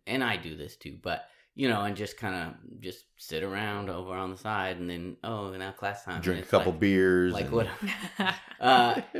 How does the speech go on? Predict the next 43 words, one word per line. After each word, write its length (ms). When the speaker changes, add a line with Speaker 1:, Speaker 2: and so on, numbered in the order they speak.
Speaker 1:
and 200
so, 500
yeah, 400
then 180
when 120
you 80
get 160
on 160
the 60
mat, 340
then 160
you 100
have 260
to 80
take 280
this 320
however 400
long 440
to 100
get 320
kinda 240
ready 280
when, 380
you 160
know, 140
you 160
could 140
take 180
five 240
minutes 220
beforehand 500
and 140
just 180
kinda 160
go 160
through 180
some 300
quick 220
stretching, 560
get 160
loose. 580
Speaker 2:
Get 160
loose. 640